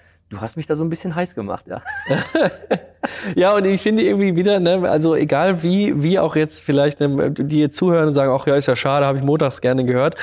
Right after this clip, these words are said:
Speaker 2: Aber eben genau was Knacki Deuser, der ja auch unser Gast bei ted X war, ne, keine Angst vor neuen Ideen. Und ich erinnere
Speaker 1: Genau.
Speaker 2: mich dran, wir hatten das jetzt im Spätsommer ja vor, vor einigen Wochen erstmalig angesprochen, „Wollen wir nicht bei hundert jetzt erstmal einen Strich, äh,
Speaker 1: Ja.
Speaker 2: unter dem Podcast machen?“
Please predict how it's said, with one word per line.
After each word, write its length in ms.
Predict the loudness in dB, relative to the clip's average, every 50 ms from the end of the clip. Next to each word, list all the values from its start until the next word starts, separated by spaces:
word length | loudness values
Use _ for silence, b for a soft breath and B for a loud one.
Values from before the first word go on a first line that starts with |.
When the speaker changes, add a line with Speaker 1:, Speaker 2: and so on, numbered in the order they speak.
| B B B B B
Speaker 2:
Aber 160 | 2 2 4
eben 160 | 4 2 2
genau 260 | 2 2 2 2 2 2
was 140 | 0 0
Knacki 260 | 0 -2 -2 -2 0 0
Deuser, 360 | 2 2 2 2 2 2 2
der 100 | 2 2
ja 100 | 2 2
auch 140 | 0 0 -2
unser 200 | -2 0 0 0
Gast 260 | 0 0 -2 -2 -2
bei 80 | -2 -2
ted 180 | -2 -2 -2
X 220 | -2 -2 -4 -2 -4
war, 220 | -2 0 0 0
ne, 200 | 0 0 0 -2 B B B B B
keine 400 | -8 -4 0 0 2 2 2 0
Angst 300 | 0 0 -2 -2 -4 -4
vor 120 | -4 -2
neuen 260 | 0 2 2 2 2 2
Ideen. 320 | 2 2 2 2 2 2
Und 80 | 2 0
ich 100 | -2 -2
erinnere 180 | -2 -2 0 2
Speaker 1:
Genau. 120 | 2 2
Speaker 2:
mich 120 | 0 0 -2
dran, 220 | 0 0 0 2
wir 80 | 2 0
hatten 180 | 0 0 0
das 260 | 0 0 0 -2 -6 -2
jetzt 280 | -2 -2 -2 0 -2
im 120 | -2 -2 -2
Spätsommer 580 | -2 -2 -2 -2 -2 0 0 0 2 2 2
ja 160 | 2 2 0
vor, 260 | 0 0 0 -2 0 0 -2 -6
vor 160 | -4 -4 -2
einigen 320 | 0 0 0 0 0 0 0
Wochen 280 | -2 -2 -2 -4 -4 -4 B B B B B B B
erstmalig 520 | -2 -2 -2 0 0 0 0 0 0 0 0
angesprochen, 400 | 0 0 0 -2 -2 -2 0 0
„Wollen 120 | 2 2
wir 60 | 2
nicht 120 | 0 0 0
bei 100 | 0 0
hundert 280 | 2 2 2 2 0
jetzt 120 | 0 -2 -2
erstmal 240 | -2 0 0 -2
einen 40 | -2
Strich, 300 | -2 -2 -2 -2 -2 -2 -2
äh, 260 | 0 0 2 2 2
Speaker 1:
Ja. 120 | 2 2
Speaker 2:
unter 160 | 0 0 0
dem 120 | 0 0 0
Podcast 360 | -2 -4 -4 -2 -4 -4 -2
machen?“ 260 | -2 0 0 -2 -4